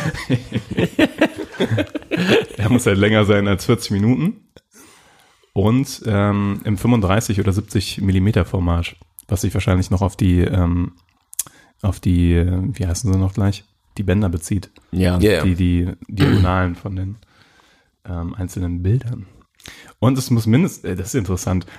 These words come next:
Speaker 1: es muss, äh, vierundzwanzig bis achtundvierzig Frames per Second haben.
Speaker 3: Ich weiß
Speaker 1: Das
Speaker 3: gar nicht, warum das eine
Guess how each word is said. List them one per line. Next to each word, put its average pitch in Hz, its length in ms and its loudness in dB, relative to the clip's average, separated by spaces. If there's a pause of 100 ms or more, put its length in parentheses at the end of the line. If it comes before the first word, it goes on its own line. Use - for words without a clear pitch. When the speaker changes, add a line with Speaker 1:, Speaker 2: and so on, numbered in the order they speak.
(160)
Speaker 1:
es - 160 -4
muss, 110 240 0
äh, 101 140 0
vierundzwanzig 127 580 2
bis - 140 -10
achtundvierzig 101 540 -2
Frames 117 320 0
per 95 120 -2
Second 104 400 -2
haben. 92 380 0 (1040)
Speaker 3:
Ich 87 120 -2
weiß 95 100 2
Speaker 1:
Das - 80 -4
Speaker 3:
gar 92 80 0
nicht, 87 140 -4
warum 90 160 -2
das 87 200 -8
eine 85 240 -4